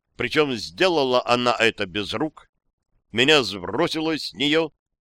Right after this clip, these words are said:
словно пушинку, при этом моё орудие взаимной пытки выстрелило мощной очередью,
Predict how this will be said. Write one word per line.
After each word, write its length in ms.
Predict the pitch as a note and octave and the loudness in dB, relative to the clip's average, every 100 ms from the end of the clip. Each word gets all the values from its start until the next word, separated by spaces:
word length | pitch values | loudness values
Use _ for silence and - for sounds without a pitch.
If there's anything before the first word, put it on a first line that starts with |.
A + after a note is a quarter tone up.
| _ _ | _ _
словно 360 | - C3+ C#3 C#3 | 0 2 4 0
пушинку, 720 | - C3 D3 D3 C3+ C#3+ C3+ _ _ | -2 -4 -2 -4 -4 -6 -6 _ _
при 140 | - C3 | 0 0
этом 240 | C3 B2 | 2 2
моё 280 | B2 B2 A#2+ | 4 6 4
орудие 340 | C#3 E3+ C3+ | 2 0 0
взаимной 400 | G#2+ B2+ A#2+ A#2+ | 0 -2 0 -2
пытки 480 | A2+ B2 A2 - G#2 _ _ | -2 -2 -2 -4 -6 _ _
выстрелило 1040 | D2+ E2+ B2+ D#3+ - D#3+ D#3+ D#3 D#3 D#3 | -14 -4 0 0 2 0 2 0 0 0
мощной 500 | D3+ D3+ - - D3 | 2 0 0 -2 0
очередью, 580 | D3+ D3 C#3+ D3+ C#3+ | 0 0 -4 -6 -10